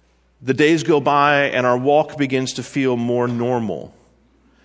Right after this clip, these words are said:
more mundane, and the things of earth grow strangely bright in a way they weren't in the early days of our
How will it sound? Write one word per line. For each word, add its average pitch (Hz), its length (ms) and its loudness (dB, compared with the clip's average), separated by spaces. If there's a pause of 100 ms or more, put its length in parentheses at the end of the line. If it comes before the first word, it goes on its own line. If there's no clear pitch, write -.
(340)
more 120 460 0
mundane, 113 720 0
and 110 140 -2
the 113 60 2
things 165 420 -2
of 131 120 -4
earth 151 320 -2
grow 123 220 0
strangely 123 640 -4
bright 117 560 -8 (1000)
in 113 140 -6
a 110 60 -4
way 113 180 0
they 113 160 -2
weren't 117 420 -4
in 104 120 -6
the 101 60 -4
early 107 280 -4
days 107 300 -2
of 95 140 -6
our 101 320 -2